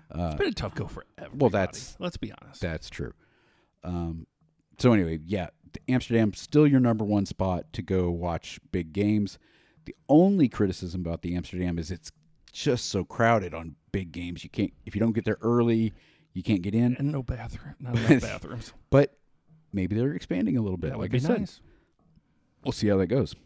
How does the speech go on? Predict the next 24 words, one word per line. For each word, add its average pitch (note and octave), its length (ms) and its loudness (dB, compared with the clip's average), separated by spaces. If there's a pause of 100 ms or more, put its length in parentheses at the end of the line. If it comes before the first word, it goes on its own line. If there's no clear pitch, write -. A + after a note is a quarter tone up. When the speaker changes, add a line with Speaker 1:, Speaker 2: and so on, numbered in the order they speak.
Speaker 2:
They D#3 80 -8
could E3+ 140 -16
just D3+ 280 -4
take C3 220 -6
the A2+ 80 -6
damn G#2 260 -6
space - 300 -10
and G#2 100 -10
turn A2 220 -8
it - 80 -4
all G#2+ 120 -2
into G#2 140 -4
bathrooms. G2+ 640 -4
<laughs> - 20 -20
Speaker 1:
Take - 260 2
the A#2+ 120 2
damn C#3+ 520 6
space C#3 460 8
and G#2+ 220 2
make G#2 220 0
it - 80 0
a G2+ 200 2
bathroom. F#2 600 -2 (800)
Uh, E2+ 280 0